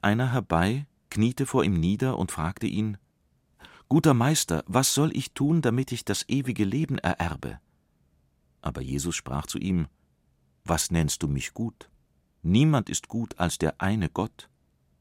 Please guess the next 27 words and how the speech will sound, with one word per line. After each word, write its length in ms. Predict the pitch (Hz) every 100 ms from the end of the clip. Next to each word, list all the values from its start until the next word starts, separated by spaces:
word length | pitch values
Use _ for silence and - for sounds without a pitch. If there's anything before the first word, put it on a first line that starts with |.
| _ _ _ -
Du 100 | 95
kennst 380 | 123 143 -
die 80 | 143
Gebote: 560 | 123 120 147 - - - _ _ _ _
Du 100 | 67
sollst 260 | 65 78 -
nicht 200 | 82 -
töten, 380 | 131 - - - _ _ - - -
du 80 | 101
sollst 280 | 92 120 -
nicht 220 | 110 -
Ehe 220 | 143 123
brechen, 420 | - 67 - - - _ _ _ -
du 100 | 73
sollst 280 | 71 76
nicht 180 | 78 -
stehlen, 500 | - 92 107 87 60 - - - - -
du 100 | 104
sollst 380 | 104 143 - 135
nicht 240 | 143 -
falsch 340 | - 120 127 -
Zeugnis 440 | 151 156 98 -
reden, 380 | 80 69 71 - _ _ -
du 120 | 107
sollst 260 | 117 -
niemanden 480 | 120 143 156 147 135
berauben, 520 | 127 123 139 135 -